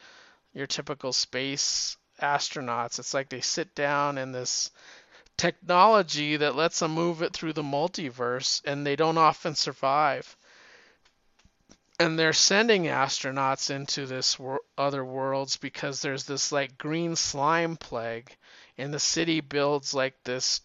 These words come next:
dome around the city to protect itself from this fungus that breaks through occasionally and kills a lot of people. And the astronauts go into space to try to correct it.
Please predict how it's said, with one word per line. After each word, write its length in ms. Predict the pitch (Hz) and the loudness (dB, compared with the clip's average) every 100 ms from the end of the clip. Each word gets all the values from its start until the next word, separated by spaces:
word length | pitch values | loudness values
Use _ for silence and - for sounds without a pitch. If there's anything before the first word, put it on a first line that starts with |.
| - | -4
dome 420 | 139 156 175 170 | 0 2 2 0
around 400 | 131 127 127 127 | 0 0 0 -2
the 80 | 123 | -4
city 400 | - 123 127 131 | -4 -4 -6 -6
to 100 | 123 | -8
protect 480 | - - - 147 135 | -8 -6 -4 -2 -4
itself 380 | 107 - 120 | -2 -2 -2
from 240 | - 117 123 | -4 -8 -6
this 200 | 120 - | -4 -4
fungus 720 | - - 139 156 131 - - - - - _ | -4 -4 -2 -2 -2 -4 -6 -10 -20 -20 _
that 260 | 120 127 - _ _ _ - | -4 -4 -4 _ _ _ -20
breaks 500 | 139 151 175 190 - | -4 0 2 2 0
through 300 | 151 196 254 | 0 -2 -2
occasionally 720 | 143 - 131 131 135 127 131 | -4 -4 -6 -6 -6 -6 -6
and 180 | 127 131 | -6 -8
kills 320 | - 151 165 | -4 -4 -4
a 40 | |
lot 240 | 127 131 131 | 0 2 2
of 80 | 120 | -2
people. 560 | - 220 - 113 107 _ _ _ _ _ - - _ _ | -10 -12 -12 -14 -16 _ _ _ _ _ -20 -20 _ _
And 120 | - 139 | -10 -4
the 60 | |
astronauts 680 | 143 156 - 147 135 135 - | 2 2 2 2 2 2 -2
go 160 | 131 131 | -4 -4
into 120 | 127 | -2
space 500 | - - 120 135 - | -2 -2 -4 -4 -4
to 120 | - | -4
try 280 | - 143 123 | -6 -2 -2
to 100 | 123 | -2
correct 500 | - 117 123 147 - | -6 -4 -4 -4 -6
it. 220 | 110 90 | -10 -10